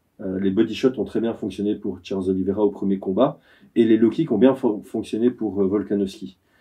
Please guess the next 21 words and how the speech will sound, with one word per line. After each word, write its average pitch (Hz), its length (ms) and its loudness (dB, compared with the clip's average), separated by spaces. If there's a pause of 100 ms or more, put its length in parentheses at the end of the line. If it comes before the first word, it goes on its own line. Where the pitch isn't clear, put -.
(240)
Et 98 60 -2
pour 98 160 -6
pas 120 120 4
dire 117 180 6
de 113 100 2
bêtises, 107 360 0
je 98 100 -6
vais 95 60 -2
donner 98 260 -2
les 98 100 -2
statistiques - 560 -12
de 101 80 -4
leur 95 160 -8
premier 104 300 -8
combat 101 320 -4
entre 95 400 -6
Islam 101 280 -6
Makhachev 95 580 -6
et - 120 -6
Charles 104 260 -6
Oliveira. 92 500 -6